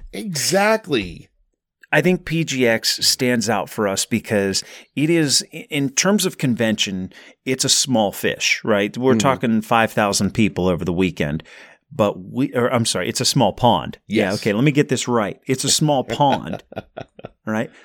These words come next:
Speaker 2: When we go to Origins or pax, we're a very small fish in that big pond.
Speaker 1: Yes.
Speaker 2: When we go to P G X, it feels like, well, we're a slightly bigger fish
Speaker 1: Yes.
Speaker 2: in this little pond. You know, like, it's closer to home and, and, uh, something about P G X.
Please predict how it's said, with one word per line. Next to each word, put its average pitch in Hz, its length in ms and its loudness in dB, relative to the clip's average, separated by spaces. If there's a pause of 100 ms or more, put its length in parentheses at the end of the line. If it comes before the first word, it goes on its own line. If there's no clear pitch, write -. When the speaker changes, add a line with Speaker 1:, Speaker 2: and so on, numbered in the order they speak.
(120)
Speaker 2:
When 123 240 4
we 247 180 -2
go 202 220 2
to 95 60 -2
Origins 110 580 2
or 95 40 -8
pax, 95 400 -2
we're 131 280 0
a 113 60 2
very 95 420 -2 (100)
small 101 380 2
fish - 480 0
in 98 160 -2
that 87 200 -4
big 98 220 -4
pond. 113 340 0
Speaker 1:
Yes. 85 540 -4 (220)
Speaker 2:
When 117 160 6
we 113 120 4
go 123 160 4
to 151 80 2
P 139 280 -2
G 110 180 0
X, 139 280 -2
it 110 100 -8
feels 139 360 0
like, 110 300 -2 (200)
well, 302 200 2
we're 302 120 2
a 208 100 4
slightly 117 480 2
bigger 240 300 0
fish - 520 0 (220)
Speaker 1:
Yes. - 280 4
Speaker 2:
in 110 80 8
this 120 280 4
little 247 320 2
pond. 104 480 0
You 165 80 4
know, 185 180 8
like, 160 240 6
it's 139 100 0
closer 127 400 2
to 170 80 4
home 175 460 4
and, 110 260 2
and, 110 260 0 (220)
uh, 127 260 0
something - 640 0
about 139 280 -2
P 131 180 -2
G 113 160 2
X. 104 100 0